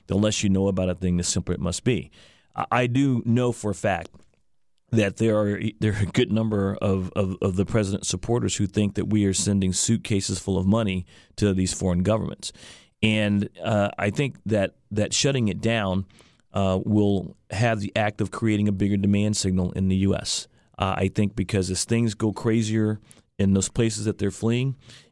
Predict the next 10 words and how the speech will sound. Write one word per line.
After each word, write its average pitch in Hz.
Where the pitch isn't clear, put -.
and 95
things 110
look 104
less 107
crazy 107
here, 117
um, 98
only 120
the 107
rational, 104